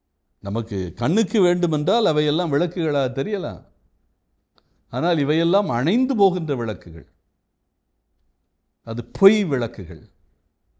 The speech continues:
அல்லது மாயை விளக்குகள். அந்த விளக்குகள் நீண்ட நேரம், அஹ், நீடித்து ஒளி தராது.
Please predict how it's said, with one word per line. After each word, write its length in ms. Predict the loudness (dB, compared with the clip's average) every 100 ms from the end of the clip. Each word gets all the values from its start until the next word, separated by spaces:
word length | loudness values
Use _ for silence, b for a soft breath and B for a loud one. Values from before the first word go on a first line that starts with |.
| _ _ _ _ _ _ _ _ _ _ _ _ _ _
அல்லது 300 | -2 0 2
மாயை 480 | 2 2 2 4 4
விளக்குகள். 640 | 2 -2 -4 -8 -12 -14 -18 _ _ _ _ _ _ _ _ _ _ _ _ -10
அந்த 200 | -2 0
விளக்குகள் 520 | 4 2 2 0 0
நீண்ட 520 | 0 0 0 0 0
நேரம், 520 | -2 -2 0 -2 -8 b b b _
அஹ், 180 | -8 -4
நீடித்து 920 | 0 2 0 -2 -2 0 0 -2 -4 -2
ஒளி 220 | -2 -2
தராது. 520 | -2 -2 -2 -4